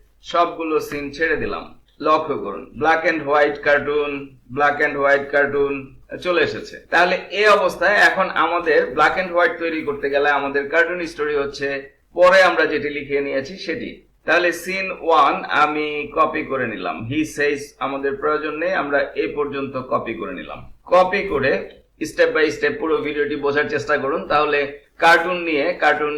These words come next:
স্টোরি চ্যানেল তৈরি করা নিয়ে, কার্টুন ভিডিও তৈরি করা নিয়ে আপনাদের আর কোনো সমস্যাই থাকবে না। তাহলে আমরা যদি এখন এখানে এই সিনটি পেস্ট করে দেই এবং রানে ক্লিক করি, ওয়াও, লক্ষ্য করুন, এখন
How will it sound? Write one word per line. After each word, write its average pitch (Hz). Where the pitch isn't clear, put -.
স্টোরি 151
চ্যানেল 143
তৈরি 151
করা 143
নিয়ে, 143
কার্টুন 143
ভিডিও 143
তৈরি 139
করা 135
নিয়ে 139
আপনাদের 135
আর 135
কোনো 135
সমস্যাই 147
থাকবে 101
না। 76
তাহলে 170
আমরা 170
যদি 143
এখন 151
এখানে 160
এই 156
সিনটি 156
পেস্ট 147
করে 143
দেই 147
এবং 147
রানে 143
ক্লিক 143
করি, 143
ওয়াও, 143
লক্ষ্য 151
করুন, 98
এখন 196